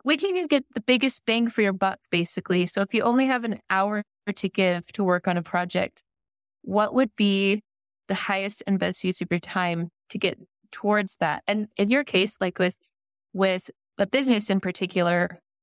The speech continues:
any women that I've coached in the past, I, I encourage them to focus on revenue generating activities for the highest and best use of their time.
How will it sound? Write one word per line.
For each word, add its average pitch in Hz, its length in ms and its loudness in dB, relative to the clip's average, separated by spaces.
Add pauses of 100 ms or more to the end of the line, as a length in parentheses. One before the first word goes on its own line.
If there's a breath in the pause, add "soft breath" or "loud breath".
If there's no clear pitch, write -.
(140)
any 220 240 2
women 214 280 2
that 185 100 0
I've 185 140 -6
coached 226 320 0
in 196 60 2
the 185 80 2
past, - 460 -6 (360)
I, 214 100 -2 (140)
I 196 80 0
encourage 202 480 0
them 202 160 0
to 185 80 0
focus 185 460 -2
on 185 160 0
revenue 190 520 2
generating 180 520 0
activities 165 880 -4
for 185 140 -2
the 175 100 0
highest 180 480 -4
and 185 140 0
best 170 280 -4
use 170 180 -6
of - 100 -10
their 165 160 -2
time. 175 440 -6